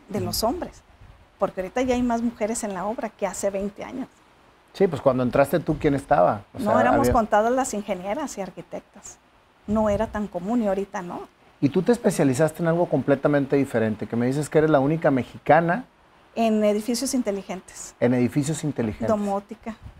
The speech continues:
Speaker 2: A ver, platícame un poquito de la domótica.
Speaker 1: La domótica viene del nombre domo.
Speaker 2: Ujú.
Speaker 1: Es edificios inteligentes, es, eh, todo lo que viene siendo sustentabilidad, ahorro de energía y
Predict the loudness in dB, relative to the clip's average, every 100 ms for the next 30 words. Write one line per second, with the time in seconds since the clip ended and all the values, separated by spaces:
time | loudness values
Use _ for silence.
0 | _ -20 -8 2 2 2 2 0 2 2
1 | 2 0 -2 2 4 4 4 2 2 0
2 | -2 -6 0 2 2 2 0 -2 0 0
3 | 0 0 0 0 0 0 0 0 2 2
4 | 2 -2 _ _ _ _ -4 -2 0 0
5 | -2 -4 -4 -2 -2 -2 -4 -6 -6 -6
6 | -6 -6 -8 -8 -2 -2 -2 -4 -2 -2
7 | -2 -4 -6 -10 -6 -4 -4 -4 -2 -2
8 | -2 -2 -2 -4 -4 -8 -8 -4 -4 -6
9 | -12 -20 -20 -20 -6 -2 -2